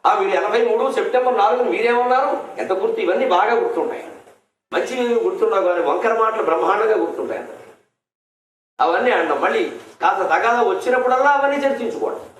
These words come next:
అంటే ప్రతి చిన్న తగాదా పెద్దదైపోవడంలా. అందుకని అది వద్దు. భరత, తండ్రి ఏం చేశాడు, తల్లి ఏం చేసింది, ధర్మమా అధర్మమా, ఇవన్నీ వద్దు నాయన. మన ఇద్దరం వలలో చిక్కుకున్నాం. నువ్వు నిస్వార్థపరుడు, నాకు తెలుసు, నాకు నమ్మకం ఉంది, నేను నేను నమ్ముతున్నా.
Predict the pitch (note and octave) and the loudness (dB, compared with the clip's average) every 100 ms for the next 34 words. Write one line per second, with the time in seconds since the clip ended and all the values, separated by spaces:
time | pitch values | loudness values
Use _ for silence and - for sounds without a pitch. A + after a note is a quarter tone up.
0 | - - - - - F#3+ A3+ C4 C4+ B3 | -14 -6 -2 0 0 -2 0 0 2 2
1 | G#3+ F#3 G3 F#3+ D3 - E3 - A2+ - | 0 2 0 0 0 0 2 0 0 -2
2 | - - - - _ _ _ _ _ _ | -4 -10 -16 -20 _ _ _ _ _ _
3 | _ _ _ _ _ _ - A2+ C3 D3+ | _ _ _ _ _ _ -10 -6 -2 0
4 | A#2 A2 A2+ B2 E3+ D#3+ - - A#2 - | 0 0 -2 -2 -2 -6 -6 -6 -4 2
5 | D3+ - - - - - - F2+ - F3+ | 2 0 -4 -10 -18 -14 -4 -2 2 0
6 | E3 C#3 B2+ A#2+ A2+ A2+ B2 E3 E3 C#3+ | 0 -2 0 0 0 0 -2 0 -2 -2
7 | C3 B2+ A#2 A2+ C3 D3 D3 C3 C3 A#2+ | -4 -2 -2 -2 0 0 0 0 0 0
8 | A#2+ C#3+ C3+ C3 A#2+ A#2+ B2+ C3+ - - | 0 0 -2 -2 -4 -4 -2 0 0 2
9 | - - - - - - _ _ _ - | 2 0 -2 -8 -14 -20 _ _ _ -4
10 | C3+ C3+ B2+ - - D#3+ E3+ - - - | -2 0 0 0 2 0 0 -2 -4 -8
11 | - - - - _ _ _ _ _ _ | -12 -18 -20 -20 _ _ _ _ _ _
12 | _ _ _ _ _ - C#3 C3 A#2+ - | _ _ _ _ _ -10 -6 -2 -4 -2
13 | E3+ A3+ - F#3+ D#3+ - C#3 E3 G3 - | 0 2 0 0 0 0 2 2 2 2
14 | - - F#4+ - - - - F3 D3+ - | 2 4 0 0 0 0 0 0 0 0
15 | A3 A3+ G#3 E3+ D3 - - - | 2 2 2 0 0 -2 -4 -6